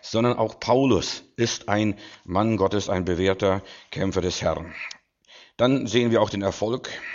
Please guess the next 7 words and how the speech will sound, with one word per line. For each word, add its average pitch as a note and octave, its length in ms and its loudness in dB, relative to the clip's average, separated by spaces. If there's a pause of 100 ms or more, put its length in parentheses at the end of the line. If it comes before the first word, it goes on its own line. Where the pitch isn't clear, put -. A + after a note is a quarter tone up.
(160)
was F#2 200 -6
Petrus G#2+ 360 -4
erregt A2+ 460 0
und F#2+ 140 -2
was F2+ 280 -2 (400)
Paulus B2 340 2
erregt. B2 580 0